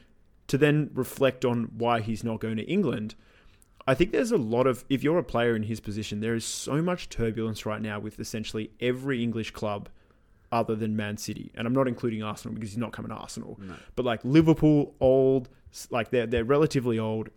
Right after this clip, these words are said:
Speaker 1: I don't really see a succession plan clearly in place. I don't think they've got a vision for five years that, like, your general punter or soccer fan can tell you that they're gonna be, you know,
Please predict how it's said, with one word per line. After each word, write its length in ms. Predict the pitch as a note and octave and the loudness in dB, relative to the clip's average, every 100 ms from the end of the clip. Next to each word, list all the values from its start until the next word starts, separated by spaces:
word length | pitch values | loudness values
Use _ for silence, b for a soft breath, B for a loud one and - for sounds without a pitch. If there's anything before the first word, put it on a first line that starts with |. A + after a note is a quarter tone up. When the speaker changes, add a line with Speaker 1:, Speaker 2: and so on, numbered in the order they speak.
| - | -4
Speaker 1:
I 80 | B2 | 2
don't 160 | C3+ C3 | 2 2
really 220 | B2+ A#2 | 0 0
see 160 | A#2 | -4
a 60 | A2+ | -4
succession 520 | - - A2+ A2 A2+ | -6 -8 -8 -6 -6
plan 300 | - A2 G#2+ | -6 -6 -6
clearly 400 | - B2 A#2 A2+ | -6 -4 -4 -4
in 80 | G#2+ | -6
place. 400 | - A2 G#2+ - | -6 -4 -4 -6
I 100 | B2 | -6
don't 140 | A#2+ A#2+ | -4 -2
think 140 | B2 | -2
they've 140 | A2+ A#2+ | -4 -4
got 120 | A2 | -6
a 60 | |
vision 340 | G#2 A2+ A2 A#2 | -6 -6 -6 -6
for 120 | A#2 | -8
five 340 | - A2 A2 | -6 -6 -4
years 300 | A2+ A2+ G#2+ | -4 -4 -6
that, 120 | - - | -8 -8
like, 200 | A#2 A#2 | -10 -8
your 100 | A2 | -8
general 320 | A2+ A2 A2 | -6 -6 -8
punter 480 | - A#2 A#2 A2 A2+ | -6 -6 -4 -4 -6
or 260 | - A#2 A2+ - - - | -6 -4 -4 -10 -20 -14
soccer 320 | - A2 A#2 | -6 -4 -4
fan 260 | A2 A2 A2 | -4 -6 -4
can 160 | A2+ | -6
tell 220 | - A#2 | -6 -4
you 160 | A#2+ A#2 | -2 -2
that 140 | A2 | -4
they're 100 | A2+ | -6
gonna 160 | G#2+ A#2 | -4 -2
be, 320 | A#2 A#2 A2+ B B B B | -2 -2 -4 B B B B
you 80 | - | -4
know, 220 | B2 C3 | -2 -2